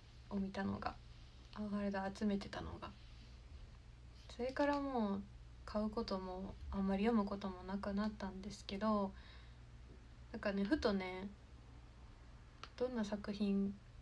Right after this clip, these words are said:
書いてたっけなと思って、作者さんが。それで読んでみたら、「あー、いい」と思って。<laughs>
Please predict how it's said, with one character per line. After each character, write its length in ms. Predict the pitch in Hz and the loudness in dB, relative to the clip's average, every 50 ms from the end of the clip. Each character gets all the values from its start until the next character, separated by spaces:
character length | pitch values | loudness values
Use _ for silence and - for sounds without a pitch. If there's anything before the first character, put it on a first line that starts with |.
| - - - - - - - - | -14 -16 -16 -16 -14 -6 0 2
書 80 | 226 | 2
い 60 | 214 | 2
て 140 | 208 202 208 | 2 0 -4
た 120 | 196 196 190 | -4 -2 -4
っ 60 | 180 - | -4 -2
け 120 | - 202 196 | -2 2 4
な 420 | 202 240 254 262 269 269 269 269 - | 6 6 8 8 8 6 4 2 0
と 80 | - 190 | -4 -4
思 140 | 190 185 185 | -4 -4 -6
っ 20 | |
て、 300 | - - - - 202 196 - - - - - - - - - - - - - - - - - | -8 -10 -8 -6 -6 -6 -8 -10 -14 -16 -16 -16 -16 -16 -16 -16 -16 -16 -16 -16 -16 -14 -10
作 240 | - - 202 - | -6 -4 -4 -4
者 140 | - - 196 | -2 -4 -6
さ 160 | 196 - - | -6 -6 -8
ん 100 | 214 196 | -8 -6
が。 160 | 196 196 202 196 - - - - - - - - - - - - - - - - - - - - - - - - - - - - - - - - - - - - - - - - - - - - - - - - - - - - - - - - - - - - - - - - - - - - - - - - - - - - - - - - - - - - - - - - - - - - - - - - - - - - | -4 -4 -4 -6 -8 -12 -16 -16 -16 -14 -14 -14 -14 -14 -14 -14 -14 -14 -16 -16 -16 -16 -16 -16 -16 -16 -16 -16 -16 -16 -16 -16 -16 -16 -16 -16 -16 -16 -16 -16 -16 -16 -16 -14 -14 -14 -14 -14 -16 -16 -16 -16 -16 -16 -16 -16 -16 -16 -14 -14 -16 -16 -16 -16 -16 -16 -16 -16 -16 -16 -14 -14 -14 -14 -16 -16 -16 -16 -16 -16 -16 -16 -16 -14 -16 -16 -14 -16 -16 -16 -16 -16 -16 -16 -16 -16 -14 -14 -14 -14 -14 -14 -14 -14
そ 160 | - - - 214 | -14 -8 -4 -2
れ 140 | 208 208 202 | -2 -2 -2
で 200 | 196 208 202 202 202 - - - - - - - - - - - - - | -2 -2 -2 -2 -4 -8 -14 -16 -16 -16 -16 -16 -16 -16 -16 -14 -8 -2
読 160 | - 226 226 | 0 2 4
ん 40 | 214 | 4
で 100 | 208 214 | 4 4
み 140 | 208 214 214 | 4 4 2
た 140 | 208 202 196 | 2 2 0
ら、 220 | 202 202 196 196 196 - - - - - - - - | 2 2 2 2 0 -2 -6 -8 -8 -10 -6 2 4
「あ 1200 | 220 208 220 226 233 233 240 247 247 254 254 254 254 254 254 254 247 247 240 240 240 226 220 214 208 202 - - - - - - - - | 8 8 10 10 10 10 10 12 12 12 12 10 10 10 10 8 8 8 8 6 6 4 4 2 0 -4 -8 -12 -14 -14 -16 -14 -6 0
ー、 60 | 240 | 2
い 580 | 233 233 240 240 240 247 247 240 233 226 214 208 | 4 4 4 4 4 6 6 8 8 8 8 6
い」 60 | 202 | 6
と 100 | - - | 4 4
思 140 | 110 175 226 | 4 6 4
っ 80 | 220 - | 8 12
て。 100 | - | 12
<laughs> 40 | 294 | 12